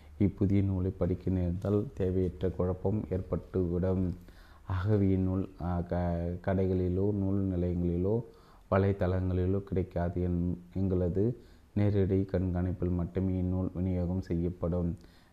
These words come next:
விண்ணப்பிக்கும் முறை. இதற்கான விண்ணப்பம் படிவத்தை பெற்று அதில் கேட்கப்படும் கேள்விக்கு பிறருடைய உதவி இல்லாமல் விண்ணப்பதாரர்கள் மட்டுமே தெளிவான பதில் கொடுக்க வேண்டும்.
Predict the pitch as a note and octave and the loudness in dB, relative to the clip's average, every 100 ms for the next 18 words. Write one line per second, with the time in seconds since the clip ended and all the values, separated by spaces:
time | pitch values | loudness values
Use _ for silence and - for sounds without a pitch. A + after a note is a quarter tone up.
0 | - G2+ G2+ F#2 F2 - F#2 F2 F2 F2 | 0 2 4 2 -2 -2 0 0 0 0
1 | F2 F2 F2 F2 F2 E2+ F#2 F2+ - F2+ | 0 0 -2 -2 -2 -2 -2 -2 -2 -2
2 | F2 F2 E2+ - E2 F2+ - - G#2+ G#2+ | 0 0 0 -2 -4 -4 -4 -4 -2 -2
3 | - F2 F2+ - F#2 - F2 F2 F2 F2 | -2 -2 -2 -2 -4 -2 -4 -2 -2 -2
4 | F2+ F2+ F2+ - G2 - D#2+ E2+ F2 F2 | -2 -2 -4 -2 -4 -2 -2 0 0 0
5 | E2+ E2+ F#2 F#2 F2 E2+ F2 G2+ C3 - | -2 0 0 0 0 -2 -2 -2 -4 -10
6 | - - - - - G#2 G#2 - F2+ F2 | -20 -20 -20 -10 0 2 2 0 -2 -2
7 | F#2 F2+ F2 F2 F#2+ F#2+ F#2 F#2 F2+ F2 | -2 0 -2 0 -2 0 0 0 0 0
8 | F2 F2 E2+ F2+ F2+ F2 E2+ E2+ - E2+ | 0 0 0 0 -2 -2 -2 -2 -2 -2
9 | E2+ D#2+ F2+ F2 | 0 0 -2 -2